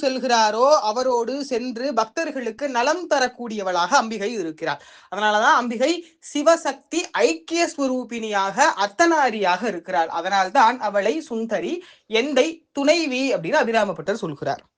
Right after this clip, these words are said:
என் பாசத்தொடரையெல்லாம் வந்து அறி அப்படின்னு சொல்லுவார். இந்த உலகத்திலே இந்த ஆன்மா ஏன் தெரியுமா சிக்கிக்கிட்டே இருக்குது? பாசத்தால சிக்கிக்கிட்டே இருக்குது. என்ன பாசம்? அவரே ஒரு ஆள் தான் இறைவன்கிட்ட போய், "கடவுளே,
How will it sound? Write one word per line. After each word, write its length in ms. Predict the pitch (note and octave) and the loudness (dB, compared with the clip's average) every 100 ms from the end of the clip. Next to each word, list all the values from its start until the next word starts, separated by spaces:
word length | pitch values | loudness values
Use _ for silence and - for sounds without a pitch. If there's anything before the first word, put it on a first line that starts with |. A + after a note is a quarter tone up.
| _ - | _ -10
என் 220 | A3 A#3 | -8 -2
பாசத்தொடரையெல்லாம் 1600 | A3 G3+ C4+ E4 E4 E4 C4 C4+ C#4 C4+ C#4 C4+ C4+ C#4 D4+ F4 D4 | 4 6 6 2 -2 2 2 4 4 4 4 6 8 8 6 4 2
வந்து 440 | A#3 C4 C#4+ C#4 | 0 2 0 -2
அறி 460 | E3 G3 A3 B3 A#3+ | 0 0 0 -2 -4
அப்படின்னு 220 | D#3 F3+ | -4 -8
சொல்லுவார். 360 | F3+ D#3+ D3+ D3+ - - - | -8 -4 -4 -6 -14 -20 -6
இந்த 340 | A#3+ B3+ A#3+ G3+ G#3 | 2 6 6 2 -4
உலகத்திலே 1000 | A3+ B3+ E4 E4+ E4+ D4+ D4 A#3+ A#3+ C#4+ | -6 0 4 4 2 2 4 6 6 4
இந்த 180 | B3 B3 | 2 2
ஆன்மா 460 | G#3 A3 E4 F4 D#4+ | 4 6 6 4 4
ஏன் 240 | C4+ D#4 | 4 2
தெரியுமா 300 | D#4 C#4 B3 | 0 -2 -2
சிக்கிக்கிட்டே 540 | A3+ A#3+ C#4 B3+ C#4 B3 | -4 -6 -8 0 4 4
இருக்குது? 440 | A3 F#3+ G#3+ G3+ - _ - G#3+ | 2 0 0 -2 -8 _ 0 4
பாசத்தால 840 | A#3+ C4+ C#4+ - C4 B3+ B3+ D4 | 6 4 0 4 6 8 6 4
சிக்கிக்கிட்டே 480 | A3+ G#3+ F#3+ F#3+ F#3+ | -2 -12 -8 -4 -4
இருக்குது. 340 | F3+ E3 E3 - - - - | -4 -8 -12 -14 -20 -12 -2
என்ன 280 | C4+ E4 | 0 2
பாசம்? 580 | D#4 C4 B3 B3 B3 B3 - - | 4 6 6 4 0 -2 -8 0
அவரே 440 | G3+ B3 C4+ E4+ | 4 6 8 8
ஒரு 140 | F4 | 8
ஆள் 220 | C#4+ C4+ C#4 | 8 6 6
தான் 120 | D#4 | 4
இறைவன்கிட்ட 520 | C#4 C#4+ D4 C#4+ B3+ | 4 4 2 0 0
போய், 240 | A#3 D4 D#4 | 2 2 4
"கடவுளே, 640 | A#3+ B3 C4 C4+ D4+ - | 2 2 4 6 6 2